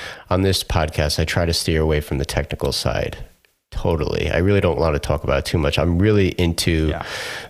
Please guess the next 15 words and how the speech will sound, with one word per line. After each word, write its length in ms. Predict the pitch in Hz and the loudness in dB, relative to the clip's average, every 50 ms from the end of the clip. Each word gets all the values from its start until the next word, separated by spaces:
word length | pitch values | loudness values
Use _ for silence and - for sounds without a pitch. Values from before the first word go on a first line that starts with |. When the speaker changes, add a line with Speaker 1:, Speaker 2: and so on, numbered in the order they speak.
| - | -6
Speaker 1:
the 160 | - 98 104 95 | -2 2 2 4
men-, 460 | 95 92 92 92 90 90 92 90 - - _ _ - | 4 4 4 4 4 4 2 0 -2 -8 _ _ -4
the 80 | - 85 | 0 2
mentality 920 | 82 85 82 - - - 87 80 80 80 78 76 71 69 69 71 73 - | 2 2 0 0 2 2 4 4 4 2 2 2 2 0 0 0 0 0
and 180 | - 71 71 69 | 0 0 0 0
the 100 | 73 73 | -2 -2
philosophy 1080 | - - - - - - - 85 80 73 71 - - - - - - 67 67 73 - - | -6 -10 -18 -18 -8 -2 0 2 2 2 0 0 -2 -4 -4 -2 -2 -2 0 -2 -2 -2
and 100 | - - | -4 -2
all 200 | - 95 98 104 | 0 2 2 2
the 140 | 104 - 98 | 2 0 0
things 240 | - 107 98 90 80 | 0 2 0 2 2
that 300 | 87 85 - - - - | 0 0 0 -2 -6 -4
people 180 | - 113 - | -2 -2 0
don't 160 | 143 143 135 131 | 0 0 0 0
really 200 | 120 113 101 | 0 0 0